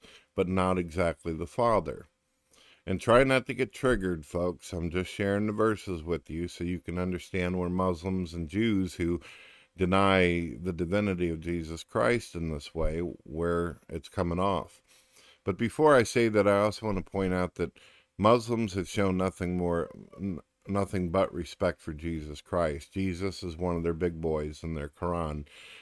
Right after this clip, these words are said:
He's not just some regular prophet walking around. They also believe that he was born of a virgin. They believe that he walked the earth. The crucifixion seems to be the issue with them, and they also don't like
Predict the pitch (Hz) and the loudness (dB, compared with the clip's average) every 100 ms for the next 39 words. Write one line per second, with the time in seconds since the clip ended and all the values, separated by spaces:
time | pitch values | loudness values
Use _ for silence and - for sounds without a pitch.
0 | _ 90 80 95 90 95 87 98 87 85 | _ -6 2 2 2 -2 -2 -2 0 2
1 | 90 85 87 82 - 92 92 87 92 76 | 4 4 2 0 4 6 6 2 -4 -2
2 | 82 78 80 78 85 85 80 - - _ | -2 -2 -6 -4 -2 -2 -4 -8 -18 _
3 | - 104 107 107 101 107 90 90 90 90 | 2 6 8 6 4 0 0 2 2 2
4 | 85 85 78 90 90 85 85 85 80 85 | 0 -2 -4 0 0 0 -2 -2 0 0
5 | 80 76 85 87 85 85 90 98 98 101 | 0 -2 -2 0 0 0 0 0 0 0
6 | 98 87 85 - 85 73 92 82 - _ | 0 0 0 -2 -4 0 0 0 -2 _
7 | - - - _ 98 - 131 120 107 120 | -20 -20 -20 _ -6 2 2 2 -2 0
8 | 117 - 95 92 - 90 90 80 85 87 | 0 0 -4 -4 -2 -2 -2 -4 -4 -2
9 | 80 85 87 104 - 90 80 73 85 90 | -2 -4 -2 -4 -2 -2 -2 -4 -4 -2
10 | 95 95 95 95 92 - 90 85 - - | -2 0 2 0 -2 2 2 2 -2 -20
11 | - - - _ 80 120 113 107 107 104 | -20 -20 -20 _ 4 4 4 4 4 4